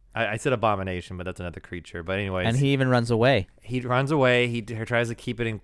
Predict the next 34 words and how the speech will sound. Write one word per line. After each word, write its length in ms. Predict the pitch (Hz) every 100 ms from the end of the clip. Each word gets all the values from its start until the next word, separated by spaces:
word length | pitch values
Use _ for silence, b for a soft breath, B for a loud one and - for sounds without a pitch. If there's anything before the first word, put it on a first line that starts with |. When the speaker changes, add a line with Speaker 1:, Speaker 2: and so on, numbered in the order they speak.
| -
Speaker 1:
check 420 | - - 107 101 104
and 80 |
all 160 | 95 101
this 160 | 107 -
time. 480 | - 98 92 92 92 b b b b b -
And 280 | 113 110 104
then 1200 | 113 135 180 160 123 113 107 107 135 175 190 160 _ _ _ _ _
he 120 | - 135
starts 380 | - 135 120
learning 480 | 120 123 123 120 113
to 340 | 101 - 113 107
use 340 | 98 113 113
it 100 | 120
together. 840 | - 98 95 110 160 160 104 95 120
He 60 |
starts 200 | 117 127
accepting 580 | 131 - 147 165 - 156
the 120 | 139
fact, 340 | 120 123 113 117
his 160 | 104
fate, 440 | - 127 113 101 -
that 200 | 110 95
he 140 | 104
has 220 | 104 104
this 100 | 101
Speaker 2:
Right. 80 | 92
Speaker 1:
monster 340 | 95 110 104 107
and 100 | 95
he 60 |
can't 220 | 90 95
get 60 | 90
rid 180 | 90 98
of 100 | 85
it. 240 | 87 87